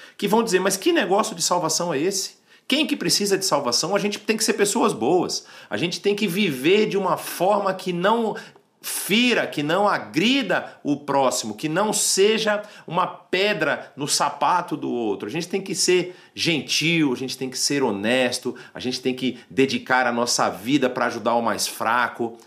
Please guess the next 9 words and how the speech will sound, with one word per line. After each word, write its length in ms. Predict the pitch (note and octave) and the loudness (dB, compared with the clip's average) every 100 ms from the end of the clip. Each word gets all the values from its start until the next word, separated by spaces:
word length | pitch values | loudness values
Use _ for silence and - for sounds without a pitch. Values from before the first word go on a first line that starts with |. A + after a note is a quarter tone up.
| _ _ _ _ _ | _ _ _ _ _
Mas 300 | - - - | -2 0 0
tudo 480 | - C#4+ D#4 A#3 E3+ | 2 2 4 2 0
isso, 520 | F#3 C4 B3 - A2+ | 0 0 0 -2 -6
somente 800 | - - A3 G#3+ E3 A#3 C4 - | -4 -2 0 2 2 2 0 -4
pela 480 | - F3+ F#3 E3+ C3 | -2 0 2 2 0
ação 500 | - - F3 A3+ B3 | 0 2 2 0 0
que 120 | G3 | -2
nós 240 | C#3+ A#2+ | -4 -4
fazemos, 800 | - F2 F2+ C#3 F3+ F2 - - | -6 -10 -8 -8 -8 -10 -14 -18